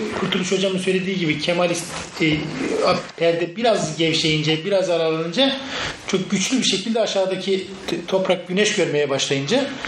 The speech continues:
tekrardan çiçeklendiğini, tekrardan filizlendiğini, e, görüyoruz. Ya bu dönemin gerçekten çok çalışılmaya ihtiyacı var. Bu sempozyumun belki de en önemli özelliği bu dönemdeki her bir dergiyle ilgili neredeyse bir tebliğin olması. Yani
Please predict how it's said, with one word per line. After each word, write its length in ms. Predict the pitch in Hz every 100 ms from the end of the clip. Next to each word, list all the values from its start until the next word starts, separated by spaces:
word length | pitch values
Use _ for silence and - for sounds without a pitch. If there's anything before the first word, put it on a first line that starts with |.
| - - - - -
tekrardan 400 | 196 180 214 208
çiçeklendiğini, 600 | - 175 - 160 190 190
tekrardan 380 | 175 180 196 -
filizlendiğini, 600 | 165 156 170 160 165 170 170 - -
e, 60 | 147 135 123 127 - - -
görüyoruz. 340 | 139 135 214 262 254 - - - -
Ya 100 | 175 185
bu 80 |
dönemin 360 | 202 202 220 220
gerçekten 400 | 208 196 - 220
çok 200 | 208 190
çalışılmaya 460 | - 185 180 185 185
ihtiyacı 280 | - 170 202
var. 100 | 233
Bu 60 |
sempozyumun 540 | 214 214 196 196 214 208
belki 200 | 196 214
de 40 |
en 120 | 226
önemli 260 | 196 175 170
özelliği 340 | 165 185 214
bu 80 | 214
dönemdeki 480 | 190 180 175 175 196
her 60 | 160
bir 140 | 151
dergiyle 360 | 160 160 156 143
ilgili 240 | 139 180
neredeyse 460 | 170 139 135 131 214 214 - - - 175
bir 200 | 170 160 - - 214 - - -
tebliğin 380 | - 175 175 185
olması. 420 | 143 117 113 -
Yani 100 | 131